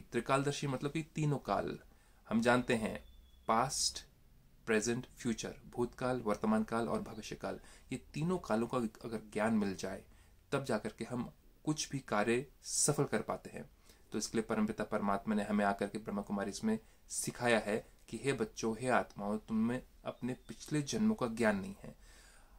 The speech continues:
आज की लाइफ में, कलयुग में अगर कोई अपनी ऑटोबायोग्राफी भी लिखता है या कोई किसी की बायोग्राफी लिखता है तो उसमें भी वो उसके बचपन से लेकर के अभी तक के समय का लिखता है, लेकिन वो तो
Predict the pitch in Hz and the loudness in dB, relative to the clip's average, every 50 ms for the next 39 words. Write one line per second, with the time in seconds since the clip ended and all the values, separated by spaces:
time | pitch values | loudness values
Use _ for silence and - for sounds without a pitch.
0 | - - - 131 160 175 - - - - - - 180 180 180 180 165 135 117 107 | -12 0 2 2 2 2 0 -4 -8 -8 -6 -4 -2 0 0 0 0 0 2 4
1 | 104 120 127 - - - 120 104 98 90 - 113 110 110 123 - 117 110 107 113 | 6 4 4 2 -2 -2 -2 -2 -2 0 0 0 2 2 0 0 2 2 2 2
2 | 107 - 123 113 107 - 120 113 113 110 - 113 110 - 117 107 104 104 113 104 | 2 2 2 0 0 2 2 2 2 2 2 0 0 0 0 0 0 0 0 -2
3 | 101 - 117 110 104 101 95 - - - 95 - 120 - - - - - - - | -4 -2 -2 -2 -2 -2 -6 -6 -6 -8 -6 -6 -6 -10 -10 -14 -20 -20 -20 -14
4 | - 104 98 - - - 110 120 113 - - - - 117 110 - - 110 107 104 | -10 -10 -10 -8 -4 0 0 0 0 -2 -6 -6 -6 -6 -6 -6 -8 -4 -2 0
5 | 101 101 - 107 107 - - 110 107 - - 101 98 98 - - - - - - | 0 0 0 -2 -2 -2 -4 -8 -8 -6 -6 -6 -6 -6 -10 -12 -18 -20 -20 -20
6 | - - - _ - - 143 135 117 - - - 147 - - - 151 151 147 139 | -20 -20 -20 _ -4 -2 0 2 2 0 0 -4 -4 -4 -2 0 0 0 0 2
7 | 143 147 147 147 135 127 127 131 127 123 - - 131 123 117 120 - - - 123 | 2 4 4 4 2 2 2 2 2 0 0 -2 -2 -2 -2 -6 -10 -6 -6 -4
8 | 120 - 120 120 110 - 110 - - 123 120 123 120 - - - - - - 127 | -4 -2 -4 -4 -2 -4 -4 -4 -2 0 0 0 0 -2 -6 -18 -20 -10 -10 -6
9 | 110 123 120 - 117 - - - - 113 - - 107 107 107 - 101 101 - - | -6 -4 -4 -4 -6 -8 -8 -6 -4 -2 0 2 2 2 2 2 -2 -6 -6 -8
10 | - - 98 - - - - - - - - - - - 113 117 139 143 - - | -10 -10 -10 -10 -14 -20 -20 -20 -20 -20 -20 -20 -10 -4 -2 2 2 0 2 0
11 | 113 101 104 104 113 - - 143 | 0 2 2 2 2 2 0 -4